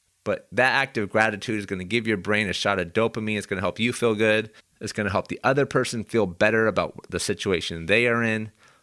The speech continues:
So take time to do it. Make gratitude a priority. Always, always, always.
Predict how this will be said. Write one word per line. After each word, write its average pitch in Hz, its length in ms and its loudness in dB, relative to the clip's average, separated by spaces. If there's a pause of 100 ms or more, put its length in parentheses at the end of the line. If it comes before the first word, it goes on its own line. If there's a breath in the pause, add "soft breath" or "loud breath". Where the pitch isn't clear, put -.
So 104 80 -6
take 139 280 -2
time 127 280 -2
to 104 80 0
do 95 180 0
it. - 160 -6 (180)
Make 113 220 -2
gratitude 110 460 0
a 98 60 0
priority. 87 580 -2 (280)
Always, 113 380 2
always, 90 400 -2
always. - 540 -10